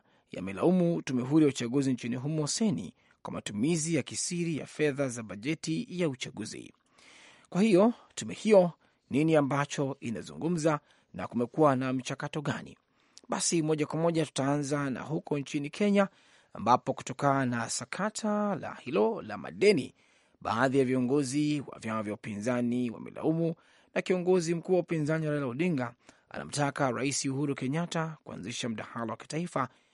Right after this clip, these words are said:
kuweza kuzungumzia deni la kitaifa la nchi hiyo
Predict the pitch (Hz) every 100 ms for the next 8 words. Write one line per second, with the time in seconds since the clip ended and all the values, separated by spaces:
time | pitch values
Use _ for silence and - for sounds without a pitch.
0 | _ - 110 110 120 127 120 123 127 123
1 | 127 107 135 151 143 143 - - 95 107
2 | - - 110 - 92 - 78 - 147 185
3 | 165